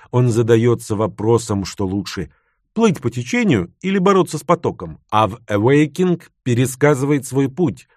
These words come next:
к роли рэпера-айдола, гордящегося тем, что он делает. Р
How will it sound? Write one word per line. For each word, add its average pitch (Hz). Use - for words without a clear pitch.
к -
роли 104
рэпера-айдола, 117
гордящегося 92
тем, 147
что -
он 85
делает. 78
Р 185